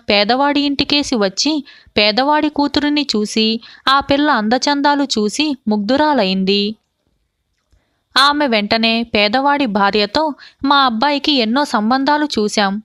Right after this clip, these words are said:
ఒకటీ నచ్చలేదు. మీ పిల్ల బొమ్మలాగా ఉంది. మీరు సరేనంటే మా అబ్బాయికి కళ్ళకద్దుకొని చేసుకుంటాం," అని అన్నది. పేదవాడి భార్య తన చెవులను తానే నమ్మలేక, "అంతా దేవుడి అనుగ్రహం," అని అన్నది.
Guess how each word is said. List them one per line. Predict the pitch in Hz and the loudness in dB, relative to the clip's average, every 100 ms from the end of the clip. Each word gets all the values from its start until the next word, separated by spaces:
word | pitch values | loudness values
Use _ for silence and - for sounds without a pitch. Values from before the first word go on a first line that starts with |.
| 196 | -2
ఒకటీ | 202 269 320 | 0 0 0
నచ్చలేదు. | 311 220 - 202 190 196 202 - - - 277 | 0 0 0 0 2 0 -2 -6 -18 -6 -2
మీ | 294 | -2
పిల్ల | 285 269 277 | 0 0 0
బొమ్మలాగా | 294 202 208 254 285 294 285 | 0 0 2 2 2 2 0
ఉంది. | 220 190 202 202 220 | 0 0 0 0 -2
మీరు | 202 208 240 | 0 0 0
సరేనంటే | 247 202 233 277 285 285 | 0 0 2 0 0 0
మా | 285 240 226 | 0 0 0
అబ్బాయికి | 214 254 254 240 254 254 247 - - | 0 0 0 0 0 0 -4 -14 -6
కళ్ళకద్దుకొని | - 262 285 226 190 - 302 320 233 | -2 0 2 0 0 0 -2 0 -2
చేసుకుంటాం," | 202 - 208 196 202 202 - 285 | -2 -2 -2 0 -2 -4 -4 -2
అని | 277 226 | 0 0
అన్నది. | 190 196 202 208 214 _ _ - | 2 2 2 0 -4 _ _ -2
పేదవాడి | 202 196 254 285 285 | 0 2 2 2 0
భార్య | 254 226 233 240 240 247 - | 0 2 2 2 2 0 0
తన | - 254 | -2 0
చెవులను | 254 269 285 285 | 0 0 0 0
తానే | 240 196 226 277 | 0 0 2 0
నమ్మలేక, | 208 190 196 202 202 302 302 - - - | 0 0 2 2 0 0 -2 -4 -14 -4
"అంతా | 208 240 254 269 | -2 0 0 0
దేవుడి | 190 214 262 277 | 0 0 2 2
అనుగ్రహం," | 240 214 202 190 196 196 _ | 0 0 0 0 -2 -6 _
అని | 269 269 | -2 0
అన్నది. | 214 185 196 196 202 220 | 0 0 0 0 0 -4